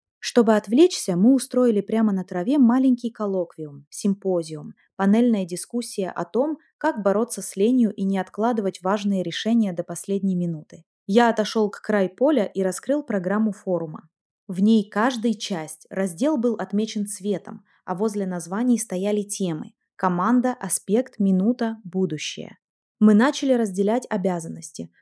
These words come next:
кто звонит организаторам, кто ищет воду, кто помогает водителю. У каждого была своя точка зрения, и все же спор почему-то оставался добрым. Один парень сказал, что сейчас особенно подходящий момент,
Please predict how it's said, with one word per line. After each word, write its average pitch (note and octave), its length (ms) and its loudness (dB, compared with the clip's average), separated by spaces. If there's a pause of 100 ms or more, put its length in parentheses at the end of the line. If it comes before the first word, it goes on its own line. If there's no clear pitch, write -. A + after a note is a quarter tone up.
кто D4+ 220 2
звонит A3 380 2
организаторам, F#3+ 840 0
кто B3 220 2
ищет G3 420 -6
воду, F3 380 0
кто - 260 2
помогает G#3+ 560 0
водителю. E3+ 600 -8 (520)
У G#3 80 4
каждого A#3+ 480 2
была G3+ 260 -2
своя G3+ 340 -4
точка G3 380 -6
зрения, G3+ 560 0
и G3 80 -10
все E4+ 260 -4
же D4+ 120 -4
спор - 400 -4
почему-то A#3+ 500 -2
оставался G#3 580 -8
добрым. D#3+ 520 -8 (440)
Один A3 340 6
парень C4+ 340 2
сказал, G#3+ 420 -2
что - 180 -8
сейчас G3+ 420 -6
особенно A#3 600 2
подходящий F#3+ 640 -4
момент, G#3 440 0